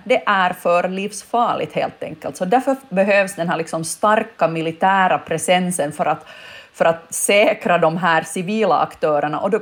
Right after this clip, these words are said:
då blir det ju lätt fel. Alltså, för till exempel Röda Korset vägrar ju gå in tillsammans med, med militärer, och så ska det vara.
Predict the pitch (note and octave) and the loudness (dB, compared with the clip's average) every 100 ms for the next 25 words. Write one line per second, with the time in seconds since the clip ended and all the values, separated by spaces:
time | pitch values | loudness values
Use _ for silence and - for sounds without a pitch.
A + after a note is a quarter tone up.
0 | - F#3+ G#3+ G#3+ G#3 E3+ F#3+ G#3 A3+ - | -4 -4 -2 0 0 0 0 0 -2 -6
1 | - - C4+ A#3+ C#3+ G#2+ C3+ D#3 D3 E3 | -20 -2 0 2 0 -4 -2 -2 -2 -4
2 | D#3 F3 A3+ F#3+ G3 F#3+ F#3 F#3 G3 F#3+ | -2 -2 0 0 0 0 2 4 4 4
3 | F3 - G3 F#3+ F#3+ F3+ F#3+ F#3 F#3 E3 | 2 2 0 0 -2 2 4 4 4 0
4 | E3 E3+ E3+ - D#3+ E3+ F#3+ F#3+ F3+ G3+ | 0 -6 -12 -16 -14 -4 2 4 4 2
5 | F#3 D#3+ D#3+ F3+ E3+ D#3 C#3+ E3 E3+ D#3+ | -4 -4 0 0 0 -2 -6 -4 2 2
6 | D3 F3 E3+ F3 F3 F3 E3+ E3 E3 E3+ | 2 -2 -4 -4 -6 0 2 2 0 -2
7 | F#3 - - E3+ F3+ F3+ G3+ E3+ C3+ | -4 -4 -2 0 2 2 2 2 -2